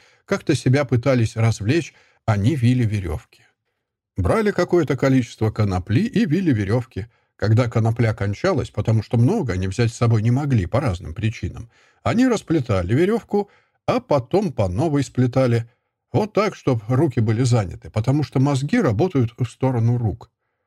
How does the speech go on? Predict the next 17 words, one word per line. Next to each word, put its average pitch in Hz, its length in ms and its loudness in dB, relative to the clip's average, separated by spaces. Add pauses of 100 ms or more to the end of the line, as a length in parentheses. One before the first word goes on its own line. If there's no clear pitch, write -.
(220)
У 113 100 4
них 131 260 2
начинались 123 600 0
массовые 110 440 0
галлюцинации. 113 880 -2 (340)
Я 139 220 2
в 185 40 -2
двух 180 240 -2
статьях 139 420 0
читала, 143 380 0
например, 127 480 0
вдруг 139 440 0 (120)
в 104 140 2
дверях 139 420 2
избушки 131 540 0
все 196 280 -4
видят, 190 400 0